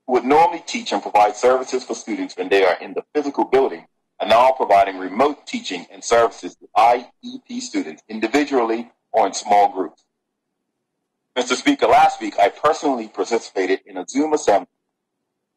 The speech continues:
at the Academy at the Heron Bay Primary School. Testimonials from both students and parents was moving. One parent was brought to tears on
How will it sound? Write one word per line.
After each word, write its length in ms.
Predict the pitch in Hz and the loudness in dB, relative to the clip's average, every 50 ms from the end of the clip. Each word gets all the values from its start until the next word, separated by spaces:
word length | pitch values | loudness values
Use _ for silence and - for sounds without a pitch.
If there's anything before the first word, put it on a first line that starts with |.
| _ - | _ -12
at 80 | - | -8
the 60 | - | -8
Academy 440 | 143 - 127 110 98 95 95 95 - | -2 2 2 2 2 2 -2 -8 -4
at 200 | - 98 90 - - _ _ _ _ _ _ | -2 -2 -2 -2 -4 _ _ _ _ _ _
the 60 | - 98 | -6 -2
Heron 380 | - - 120 123 120 110 110 | 0 2 4 4 4 2 2
Bay 180 | 110 104 104 101 | 2 2 2 0
Primary 440 | - - - - 117 - 95 90 87 | 0 0 2 2 2 2 0 -2 -4
School. 360 | - - - 85 76 - - _ _ _ _ _ _ _ _ _ _ | -6 -10 -10 -10 -10 -10 -12 _ _ _ _ _ _ _ _ _ _
Testimonials 920 | - 139 143 - - 147 147 139 131 127 117 98 87 85 101 - - - _ _ _ _ | 0 2 2 2 -2 -2 0 2 2 2 0 -2 -2 -4 -4 -6 -10 -18 _ _ _ _
from 140 | - 185 185 | -4 -2 0
both 180 | - 202 196 - | 2 0 0 0
students 440 | - - 151 147 147 151 151 - | -2 -2 -2 0 0 -2 -2 0
and 180 | - 131 131 127 | 0 0 0 0
parents 360 | - 127 113 110 107 107 - | 0 0 2 2 0 -2 -4
was 200 | - 95 90 - | -6 -8 -8 -6
moving. 340 | 113 120 127 120 - - - _ _ _ _ _ _ _ _ _ _ _ _ _ _ | -6 -4 -4 -4 -6 -8 -14 _ _ _ _ _ _ _ _ _ _ _ _ _ _
One 220 | 170 170 - - | 2 2 2 2
parent 340 | - 160 143 135 127 120 - | 0 2 4 4 4 2 0
was 100 | 104 - | -2 0
brought 260 | - 110 107 110 - | 2 2 2 2 0
to 80 | - 110 | -6 -14
tears 520 | - - 160 151 131 110 90 - - - _ | -6 -2 0 2 2 2 2 0 -4 -10 _
on 100 | 101 95 | -18 -6